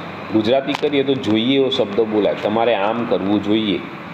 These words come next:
તમારે પાણી પીવું જોઈએ, પાણી બચાવવું જોઈએ. તે જોઈએ એટલે શુડ, સમજવા માટે. એવો અર્થ છે નહીં, પણ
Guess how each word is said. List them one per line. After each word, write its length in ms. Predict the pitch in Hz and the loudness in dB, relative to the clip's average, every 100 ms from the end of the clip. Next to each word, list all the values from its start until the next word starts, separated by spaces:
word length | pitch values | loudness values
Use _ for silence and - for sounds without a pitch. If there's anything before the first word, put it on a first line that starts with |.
| - - | -14 -6
તમારે 340 | 95 101 104 117 | -2 0 0 0
પાણી 380 | 92 87 107 | -2 -2 -2
પીવું 400 | 107 95 92 98 | -2 -2 0 0
જોઈએ, 320 | 98 123 107 - | 0 0 0 -2
પાણી 360 | - 90 104 | -2 -2 -2
બચાવવું 640 | 120 98 - 95 92 98 | 0 -2 0 -2 0 -2
જોઈએ. 380 | 98 135 104 - | 0 0 0 -4
તે 140 | - 110 | -4 -4
જોઈએ 440 | - 101 107 147 | -2 -2 0 0
એટલે 160 | 139 156 | 0 0
શુડ, 460 | - 165 - - | 2 0 0 -2
સમજવા 440 | - 165 175 147 110 | 0 2 2 0 0
માટે. 260 | 87 92 | -2 0
એવો 120 | 113 | 2
અર્થ 200 | 123 135 | 2 2
છે 340 | - - 123 165 | -2 -2 0 0
નહીં, 220 | 175 - | -2 -2
પણ 120 | 147 | -2